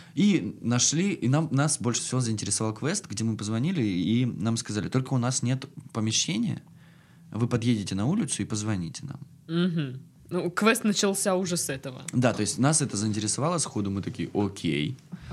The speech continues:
Speaker 2: <laughs>
Speaker 1: И <clears throat> мы приезжаем ночью в Москву, приезжаем, какая-то улица, мы приезжаем, м, звоним, говорим: "Вот, мы подъехали". И нам отвечают: "Да, да, мы вас видим".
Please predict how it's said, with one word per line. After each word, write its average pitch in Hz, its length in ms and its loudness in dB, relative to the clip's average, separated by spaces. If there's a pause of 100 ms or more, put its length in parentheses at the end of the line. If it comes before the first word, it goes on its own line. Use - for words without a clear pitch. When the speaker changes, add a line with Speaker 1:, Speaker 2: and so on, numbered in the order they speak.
Speaker 2:
<laughs> - 640 -6
Speaker 1:
И 156 380 6 (420)
<clears throat> - 60 2 (260)
мы 165 160 4
приезжаем 139 600 4
ночью 139 420 2
в 131 60 0
Москву, 120 400 -2
приезжаем, 123 580 0
какая-то 117 440 -2
улица, 123 720 -2 (120)
мы 120 120 0
приезжаем, 113 720 0 (280)
м, 107 160 -6 (840)
звоним, 117 460 2
говорим: 101 400 0
"Вот, 117 320 -2
мы 110 220 -4
подъехали". 90 680 -6 (580)
И 143 120 0
нам 104 220 -2
отвечают: 87 360 -6
"Да, 120 160 -2
да, 135 160 -2
мы 104 100 -6
вас 101 200 -8
видим". - 220 -8